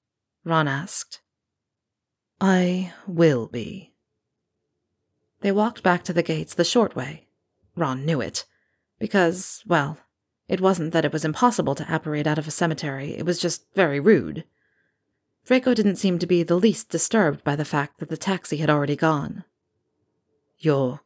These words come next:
going to the burrow now?" he asked mildly. "Yeah," Ron said. "Want me to tell Mum the usual?" Draco shook his head and drew his wand.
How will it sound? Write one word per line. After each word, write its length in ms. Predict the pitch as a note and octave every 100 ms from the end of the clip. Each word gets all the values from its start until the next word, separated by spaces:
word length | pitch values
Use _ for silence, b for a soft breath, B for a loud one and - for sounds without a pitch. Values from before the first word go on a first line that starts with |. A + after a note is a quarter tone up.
| _ -
going 260 | C#3 C#3
to 80 | D#3
the 80 | C3
burrow 400 | D#3+ D#3 A#2 A#2+
now?" 480 | B2 A2 A2+ F#3+ _ _ _ _ _
he 140 | - E3+
asked 360 | C3 - -
mildly. 640 | D#3+ D3+ C3 B2+ C#3 D#3+ _ _ _ _ _ _ _ _ _ _ _
"Yeah," 300 | A3+ E3 C#3 - _ _ _ _ _ -
Ron 260 | D#3 D3
said. 360 | - C#3+ F3 - _ _ _ _ _ _ _ _ _ _
"Want 220 | F3+ B2+
me 80 | F3+
to 80 | E3
tell 200 | F#3 E3+
Mum 260 | F3 F3+
the 80 | E3+
usual?" 480 | D#3+ E3 G3+ B3 B3+ _ _ _ _ _ _ _ _ _ _ _ _ _
Draco 240 | E3+ D#3+
shook 240 | E3 - E3+
his 140 | E3
head 360 | G#3 E3+ E3 - _ _ _ _
and 120 | F#3
drew 140 | F#3 G3
his 160 | G3+
wand. 520 | G3 F#3+ D#3+ D#3+ E3